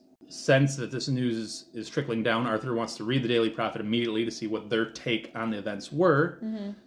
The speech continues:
Speaker 1: which we can get into a little bit later in the spoiler section. Percy and Arthur reading through the article. It's Molly being very thankful that everybody's okay, and then
Speaker 2: Especially the twins.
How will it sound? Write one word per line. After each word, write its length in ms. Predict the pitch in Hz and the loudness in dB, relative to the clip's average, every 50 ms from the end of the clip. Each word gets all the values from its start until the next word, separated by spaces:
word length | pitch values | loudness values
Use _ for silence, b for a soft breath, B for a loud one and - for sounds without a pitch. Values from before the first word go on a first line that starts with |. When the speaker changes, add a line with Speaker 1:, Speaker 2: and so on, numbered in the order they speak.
| _ _ _ _ _ - - - | _ _ _ _ _ -20 -20 -14
Speaker 1:
which 400 | - 135 120 123 117 - - - | -8 -2 -2 -2 -2 -2 -6 -6
we 140 | - 131 117 | -4 0 4
can 80 | 143 139 | 4 6
get 120 | 131 127 | 6 4
into 200 | 127 123 123 143 | 4 2 0 0
a 40 | 131 | 0
little 220 | 120 123 123 113 107 | 0 0 0 0 2
bit 220 | 113 110 - - - - _ _ - - | 0 0 -2 -6 -14 -20 _ _ -20 -16
later 560 | 139 135 135 131 135 139 147 151 151 147 147 | -12 -8 -4 0 4 8 8 10 10 10 8
in 60 | 139 | 6
the 60 | 127 120 | 4 0
spoiler 360 | - - 151 135 131 123 110 | -2 0 0 2 2 0 -2
section. 640 | - - 113 110 - - 110 110 110 117 113 - - _ - - - _ - | -2 -4 -4 -4 -6 -8 -10 -8 -8 -8 -8 -10 -16 _ -20 -20 -20 _ 0
Percy 340 | - 190 185 - - 185 | 4 4 4 4 4 2
and 80 | 180 165 | 2 4
Arthur 360 | 139 143 143 143 143 156 147 | 6 8 6 6 8 6 4
reading 220 | 139 135 135 139 135 | 4 6 4 4 4
through 120 | 139 147 | 2 2
the 120 | 131 127 123 | 0 2 2
article. 840 | 123 131 135 135 135 - 151 139 135 135 135 135 135 127 - - - _ - | 2 2 2 2 0 2 2 4 4 4 4 2 0 -2 -4 -10 -18 _ -6
It's 760 | 127 123 120 117 117 117 110 110 - - - - - - - 165 | -2 0 0 0 0 0 -2 -4 -6 -12 -14 -14 -14 -12 -4 0
Molly 540 | 139 135 135 139 139 139 139 123 - - - _ _ _ _ _ _ _ - - - - - - - _ _ | 2 4 4 6 6 6 4 4 2 -2 -10 _ _ _ _ _ _ _ -20 -20 -20 -20 -20 -20 -20 _ _
being 180 | - 123 120 113 | -6 -4 -2 2
very 160 | 117 117 117 | 2 2 2
thankful 340 | 110 - 127 123 113 - 127 | 2 2 0 -2 -2 -2 -2
that 100 | 113 113 | 0 0
everybody's 300 | 113 113 107 110 104 104 | 0 0 -2 -2 -2 -2
okay, 600 | 110 107 - - 170 156 151 151 147 147 147 143 - | -4 -4 0 2 4 6 6 8 8 8 8 6 4
and 120 | 127 131 | 0 -2
then 220 | - 123 123 123 | 0 0 2 2
Speaker 2:
Especially 260 | 269 277 277 247 392 311 311 | 2 2 2 2 2 2 2
the 80 | 330 - | 0 0
twins. 400 | - 302 330 320 185 165 185 | 0 0 0 0 -4 -6 -10